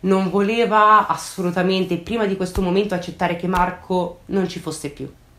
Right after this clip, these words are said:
E invece in quel momento Marina si scontra con la realtà dei fatti. Ancora oggi Marina sostiene di vivere di ricordi, perché per lei tutto si è immobilizzato a quella sera. In ogni caso le forze dell'ordine da questo momento che impediscono ai Ciontoli di tornare nella dimora dove è avvenuta la tragedia,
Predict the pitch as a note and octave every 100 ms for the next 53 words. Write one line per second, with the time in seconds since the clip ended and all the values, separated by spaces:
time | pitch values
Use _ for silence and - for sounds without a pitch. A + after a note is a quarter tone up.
0 | _ _ _ - F#3+ F#3 F#3 E3+ E3+ E3+
1 | F3 C#3+ C3+ D3+ D3 C#3+ A2+ B2+ C3+ _
2 | _ _ _ - G3 G#3+ G#3+ G#3+ G#3 F3
3 | F3 F3+ - F#3 E3+ E3+ - - - C#3
4 | - A#3 A#3 D4 C#4 C4+ G#3 B3 A3+ G#3+
5 | G3+ G3+ - G3 - - F#3 F3 F3 G3
6 | G#3+ A#3+ G#3 G#3+ G#3 - F2 E2+ - -
7 | - - G3+ A3+ A#3+ B3 A#3+ - C4+ B3
8 | - F#3+ E3+ E3+ F3 E3+ E3+ F3 F3 E3
9 | - - - - - D#4+ E4 E4 B3 G3
10 | A#3 C4 D4+ C4+ D4 C#4 C4 C#4 A#3 G3+
11 | A#3 A#3 C#4 C4 F#3+ E3+ F3 G3+ A#3 G3
12 | - - D#3+ C4+ - E3 C#3 D#3+ E3 F3+
13 | G#3 G#3+ C#4 C#4 G3+ F3 E3 A3 F#3+ F3
14 | F#3 F3 F#3 D3+ D3 D3 F#3+ A3 D3+ C#3
15 | C#3 C#3 C#3+ - C3+ C3+